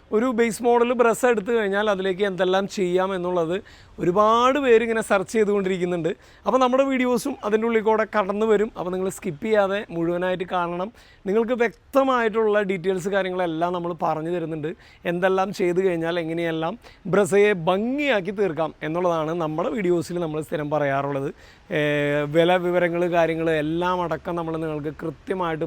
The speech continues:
പറഞ്ഞു തരും. ഓരോന്നിനും എത്ര രൂപ ചിലവ് വന്നു എന്നുള്ളതൊക്കെ നമ്മുടെ വീഡിയോ ഫുള്ളായിട്ട് കാണുന്നവർക്ക് മനസ്സിലാക്കാൻ പറ്റും. മുഴുവനായിട്ട് നമ്മുടെ വീഡിയോ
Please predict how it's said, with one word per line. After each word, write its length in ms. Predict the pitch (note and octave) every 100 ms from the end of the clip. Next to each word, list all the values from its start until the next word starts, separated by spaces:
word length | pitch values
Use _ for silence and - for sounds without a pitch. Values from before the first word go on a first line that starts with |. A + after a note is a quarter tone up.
| D3+
പറഞ്ഞു 300 | D3+ D3 D#3+
തരും. 280 | D#3+ D#3 G3 - - - -
ഓരോന്നിനും 600 | E3 F3+ F#3 F3+ F#3 F#3+
എത്ര 200 | D#3+ F#3 F3+ F3
രൂപ 200 | E3 E3+
ചിലവ് 500 | - D#3+ E3 F#3 F3
വന്നു 200 | D#3+ E3
എന്നുള്ളതൊക്കെ 460 | D#3 D#3+ D#3 D#3 D#3+
നമ്മുടെ 240 | D#3+ D#3+
വീഡിയോ 380 | E3 D#3 D3+ E3
ഫുള്ളായിട്ട് 560 | D#3 - F3 G3 F#3 F3 F#3
കാണുന്നവർക്ക് 540 | D#3+ D#3 D#3+ D#3 D#3+ D#3
മനസ്സിലാക്കാൻ 480 | C#3 E3+ D#3 D#3+
പറ്റും. 260 | D#3 C3 E3+ - - -
മുഴുവനായിട്ട് 520 | G#3+ A#3+ C4 C4+ B3+
നമ്മുടെ 240 | B3+ A#3+ A#3+
വീഡിയോ 340 | A3+ A3 G#3+